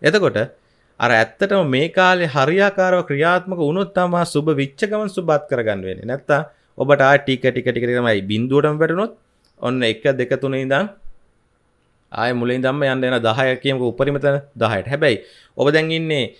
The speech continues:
හයේ හතේ. ඔබ බිඳුවට වැටෙන්නේ නැතුව ඒ හයේ හතේ පාලනයක් තියන උපරිම පහ හය ඔය පැත්තෙන් තියන් ගියොත්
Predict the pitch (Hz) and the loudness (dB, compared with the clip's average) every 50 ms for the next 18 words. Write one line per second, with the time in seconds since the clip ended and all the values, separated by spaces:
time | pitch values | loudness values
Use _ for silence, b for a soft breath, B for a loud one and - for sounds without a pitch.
0 | b b b _ - 104 113 143 175 185 190 190 160 - - 104 113 165 170 _ | b b b _ 0 2 4 4 4 2 2 0 -2 0 -2 -4 -4 -4 -8 _
1 | _ _ _ _ _ _ _ _ _ - 131 139 143 131 113 104 117 127 143 156 | _ _ _ _ _ _ _ _ _ -6 2 4 6 6 6 4 -2 -2 -2 0
2 | 175 175 165 170 170 165 165 170 170 170 175 170 165 151 147 135 127 139 156 156 | 0 2 2 2 2 2 2 0 -2 0 2 2 2 4 4 4 4 4 4 2
3 | 151 170 160 - 170 160 156 - 151 147 151 151 156 151 151 143 147 - 143 139 | 2 -2 -4 -2 -2 -2 0 0 0 2 2 2 2 2 0 -2 -2 -2 -2 0
4 | 135 135 131 120 113 113 - 131 127 123 123 123 123 - 113 107 131 131 127 131 | 0 0 0 -2 -2 -2 -2 -2 -2 -2 -4 -4 -4 -4 -4 -4 -4 -6 -4 -2
5 | 131 127 131 127 131 135 131 - 139 135 131 - - - 139 131 123 127 131 139 | -2 0 0 0 0 -2 -2 -2 -2 -4 -4 -4 -8 -8 -8 -6 -4 -2 -2 0
6 | 147 147 143 143 165 185 | 0 -2 0 0 -2 -2